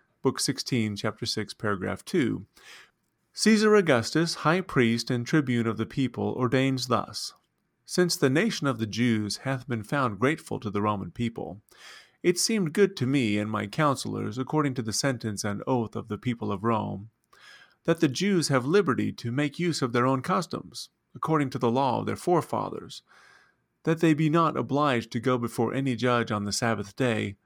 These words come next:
nor on the day of preparation to it, after the ninth hour.'" That's Josephus, Antiquities of the Jews, Book sixteen, Chapter six, Paragraph two.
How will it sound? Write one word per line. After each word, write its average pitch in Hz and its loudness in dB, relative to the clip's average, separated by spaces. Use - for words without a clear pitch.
nor 190 2
on 180 2
the 175 4
day 170 2
of 175 0
preparation 165 0
to 104 -2
it, - -10
after 123 -4
the 120 -2
ninth 131 0
hour.'" 127 -2
That's - -8
Josephus, 143 -2
Antiquities 110 -6
of 104 -2
the 95 -8
Jews, 104 -6
Book 180 2
sixteen, 101 -4
Chapter 139 -4
six, 104 -4
Paragraph 101 -6
two. 104 -8